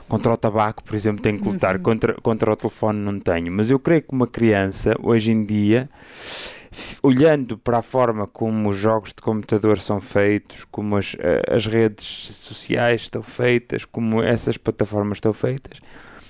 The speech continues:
Speaker 1: eu creio que a ameaça é severamente mais
Speaker 2: Uhum.
Speaker 1: grave do que o que era anteriormente.
Speaker 2: Sim.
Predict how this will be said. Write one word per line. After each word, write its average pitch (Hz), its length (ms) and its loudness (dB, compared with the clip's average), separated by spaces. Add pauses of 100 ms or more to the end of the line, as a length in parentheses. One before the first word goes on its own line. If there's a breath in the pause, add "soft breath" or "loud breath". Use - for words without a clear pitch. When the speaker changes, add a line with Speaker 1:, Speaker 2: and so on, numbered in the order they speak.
(260 loud breath)
Speaker 1:
eu 131 120 4
creio 143 160 4
que - 80 -2
a 131 60 4
ameaça 135 640 2
é 139 440 2 (1300)
severamente 113 880 0
mais 110 480 0 (320)
Speaker 2:
Uhum. 202 360 -2
Speaker 1:
grave 120 640 0
do 117 280 -4
que 117 80 0
o 117 60 4
que 123 120 0
era 120 140 4
anteriormente. 123 640 0 (140)
Speaker 2:
Sim. 175 380 -8